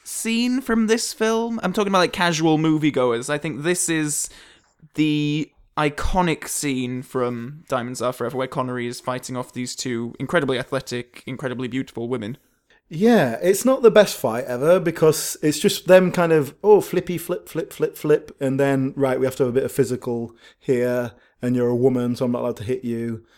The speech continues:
Speaker 2: <laughs> So I
Speaker 1: No,
Speaker 2: just sort of
Speaker 1: uh,
Speaker 2: push
Speaker 1: I
Speaker 2: you
Speaker 1: don't,
Speaker 2: away
Speaker 1: don't
Speaker 2: a
Speaker 1: think
Speaker 2: bit.
Speaker 1: that ever stopped Connery before.
Speaker 2: <laughs> Yeah, but if he's not, yeah, but that's sexual hitting, that's different.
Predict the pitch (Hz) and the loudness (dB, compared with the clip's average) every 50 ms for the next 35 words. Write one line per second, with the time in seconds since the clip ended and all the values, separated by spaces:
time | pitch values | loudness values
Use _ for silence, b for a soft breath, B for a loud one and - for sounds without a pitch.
0 | b b b _ 135 117 147 185 180 143 - 196 175 - - - 147 131 113 131 | b b b _ -6 2 6 6 6 8 8 8 6 6 6 6 6 8 6 4
1 | - - 165 170 165 165 143 - 143 135 127 135 120 120 170 160 156 - 123 123 | 2 2 4 4 6 6 4 4 2 2 2 2 4 4 4 4 4 4 4 4
2 | 143 143 151 - - 143 143 - - - - 139 143 135 139 139 - 147 139 160 | 4 4 2 2 4 4 4 4 0 0 2 4 4 4 2 2 2 4 4 4
3 | 226 226 - - - - 262 208 - 170 - 202 - 214 226 - - _ - 180 | 4 4 0 -4 -4 -6 -10 -10 -10 -8 -8 -8 -8 -8 -10 -10 -14 _ 6 8
4 | 175 165 143 156 143 151 - - - 170 160 180 175 175 - - - _ - 160 | 8 10 12 10 10 10 6 2 0 2 4 4 4 4 2 -4 -14 _ 2 2
5 | 151 123 110 117 120 139 - - - - - 151 - - - - 117 104 98 107 | 2 4 2 0 -2 -2 -2 -4 -6 -2 -2 -2 -2 -2 -4 -4 -4 -4 -4 -6
6 | - - 107 101 - - - 117 117 - - 104 101 - | -10 -12 -12 -12 -12 -10 -10 -10 -10 -8 -12 -14 -16 -16